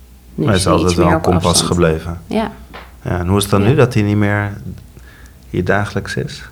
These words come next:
Speaker 2: Of komt hij nog steeds heel vaak langs eigenlijk?
Speaker 1: <laughs> Hij komt best vaak, hoor.
Speaker 2: Ja?
Speaker 1: <laughs>
Speaker 2: En hij inspireert
Speaker 1: Nou, nou,
Speaker 2: je nog steeds?
Speaker 1: Ja, wat ik heel bijzonder vind is, ehm,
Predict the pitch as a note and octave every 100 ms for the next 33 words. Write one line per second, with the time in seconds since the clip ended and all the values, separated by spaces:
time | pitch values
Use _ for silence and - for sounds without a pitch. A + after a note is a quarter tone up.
0 | - - - - - F2 F2 E2+ E2 -
1 | E2 - D2+ D#2+ D2+ D#2+ - - E3 F3
2 | - - E3 - - C#3+ D3+ D#3 D#3 -
3 | F3 E3 E3+ - F#3 - - - D#3 A3
4 | - G#3 F#3 D#3 - - - F#2+ G2+ G#2
5 | G#3 G3+ G#3 G2+ A2 G#2 - A#2+ - -
6 | - B3+ A#3 - - - - - G3+ G#3
7 | G#3+ A#3+ B3 A3 G#3+ A3+ G#3 G#3 G#3+ G3+
8 | - G3+ F#3 - - D3+ F#3 F3+ F3+